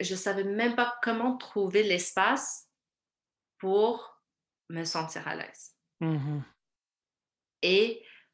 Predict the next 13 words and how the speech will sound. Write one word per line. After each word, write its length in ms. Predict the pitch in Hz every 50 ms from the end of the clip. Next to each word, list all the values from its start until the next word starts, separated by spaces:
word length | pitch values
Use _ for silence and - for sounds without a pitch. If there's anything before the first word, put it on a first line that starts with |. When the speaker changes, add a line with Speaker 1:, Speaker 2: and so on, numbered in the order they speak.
| _ _ -
Speaker 1:
que 440 | - - 202 190 185 185 185 185 185 - - - _ _ _ _ _ _ _ _ _
j'aurais 480 | - - 208 208 208 208 202 202 202 -
pu 340 | - - 240 240 247 247 240
faire 400 | 247 - - 214 196 185 180 - _
beaucoup 400 | - 240 - - 277 262 262 -
plus 720 | - - - 233 240 254 254 247 - - - - - - _ _ _ _ _ _ _ _ _ _
avec 360 | - 170 165 165 175 175 175 185
ma 220 | 165 160 156 151
vie. 380 | 147 151 170 196 247 330 - - _ _ _ _ - - - _ _ _ - -
Euh, 580 | 156 160 160 160 160 156 156 156 151 156 156 156
j'aurais 580 | 151 165 170 165 165 170 170 170 170 170 165 - - - - - _ _ _ _ _ _
pas 140 | - 226 226
perdu 320 | 226 220 208 196 185 202